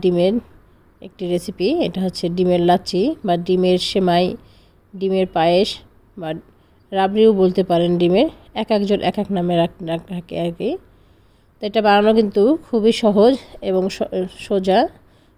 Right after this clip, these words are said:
মাত্র দুইটা উপকরণ লাগে। মূল উপকরণ হচ্ছে ডিম আর দুধ, আর এটা বানাতে কিন্তু সময়ও খুব কম লাগে। আপনি কাউকে বানিয়ে খাওয়ালে সে কিন্তু, আপনি না বললে সে বুঝতেই পারবে না যে এটা কী দিয়ে বানিয়েছেন।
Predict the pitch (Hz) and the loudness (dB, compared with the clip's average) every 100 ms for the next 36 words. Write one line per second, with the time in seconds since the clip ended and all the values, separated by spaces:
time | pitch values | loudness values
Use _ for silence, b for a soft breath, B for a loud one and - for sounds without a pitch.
0 | - 196 - 196 202 208 208 196 196 185 | -12 -12 -6 -2 0 0 -2 -4 -2 0
1 | 180 180 175 185 330 - - _ - 180 | 2 2 2 2 0 0 -14 _ -10 -4
2 | 185 180 185 180 175 190 185 185 185 180 | -2 -2 -4 -4 -2 -2 -4 -6 0 2
3 | 185 160 170 180 180 214 339 b b b | 2 -2 -2 -2 0 0 -2 b b b
4 | b b - 180 165 175 294 - b b | b b -10 -2 0 0 -2 -8 b b
5 | b - 208 196 185 196 220 214 240 339 | b -10 -2 0 2 2 0 -2 0 0
6 | - 254 220 202 208 220 - 180 170 165 | 0 0 4 4 4 0 -4 -4 -2 -2
7 | 160 156 185 B 196 190 190 220 180 180 | -2 -4 -4 B -8 -2 -2 0 0 0
8 | 185 175 180 196 214 190 170 254 - 202 | 0 2 2 0 2 0 2 2 0 -4
9 | 180 180 180 175 175 208 202 185 185 175 | -4 -4 -2 -2 -2 -2 2 2 2 2
10 | 202 247 202 190 - 220 214 196 175 170 | 2 0 0 -2 -2 -2 0 2 0 0
11 | 214 311 202 180 175 180 - 202 180 180 | 0 0 0 0 0 -2 -4 -2 0 2
12 | 165 160 160 - 170 | 0 -2 -6 -6 -8